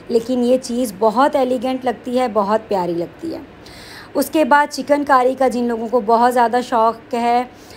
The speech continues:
वो यहाँ पे एक चक्कर ज़रूर लगा लें, या वो लाहौर सेंटर चले जाएं, बिल्कुल पास ही है वो भी। इस शर्ट की प्राइस उसने टू थाउजेंड और टू हंड्रेड बताई थी, मैंने बिल्कुल bargaining नहीं की थी,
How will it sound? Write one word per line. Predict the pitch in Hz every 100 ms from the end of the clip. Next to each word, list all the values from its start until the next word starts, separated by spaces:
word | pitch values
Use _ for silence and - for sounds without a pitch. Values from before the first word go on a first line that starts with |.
| - -
वो | 226 247 254
यहाँ | 240 220 226
पे | 240
एक | 233 208
चक्कर | - 226 233
ज़रूर | 220 214 226 247
लगा | 240 226
लें, | 220
या | 233 220
वो | 202
लाहौर | 214 208 196
सेंटर | 214 233 220 240
चले | 226 226 220
जाएं, | 214 226 269 - - -
बिल्कुल | 214 214 247
पास | 240 208 208
ही | 247
है | 233
वो | 220
भी। | 202 262 269 - - -
इस | 302 320
शर्ट | - 302
की | 302 302
प्राइस | 277 247 247
उसने | 254 247 262
टू | 262 262 254
थाउजेंड | 269 226 220 233 233
और | 226 226 226 - - - -
टू | 269
हंड्रेड | 269 269 254
बताई | 262 269 233
थी, | 233 262
मैंने | 247 233
बिल्कुल | 214 220 254
bargaining | 220 220 214 240
नहीं | 240
की | 240 233
थी, | 226 254